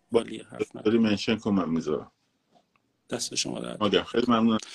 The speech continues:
Speaker 2: خیلی ممنون که
Speaker 1: گرد.
Speaker 2: این وقت دادین. مرسی.
Speaker 1: گرم.
Speaker 2: به امید آزادی.
Speaker 1: خب. اینم از این.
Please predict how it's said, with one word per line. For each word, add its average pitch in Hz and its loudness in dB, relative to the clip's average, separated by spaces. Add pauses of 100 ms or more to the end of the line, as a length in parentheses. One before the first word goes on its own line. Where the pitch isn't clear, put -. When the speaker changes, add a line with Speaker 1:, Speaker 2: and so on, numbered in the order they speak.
(220)
Speaker 2:
خیلی 180 6
ممنون 160 4
که - 2
Speaker 1:
گرد. - 4
Speaker 2:
این 139 -4
وقت 135 -8
دادین. 127 -10
مرسی. 135 -8
Speaker 1:
گرم. 78 -8
Speaker 2:
به 120 -14 (960)
امید 117 -14
آزادی. 62 -14 (800)
Speaker 1:
خب. 87 -6 (3250)
اینم 82 -14
از 73 -14
این. 71 -16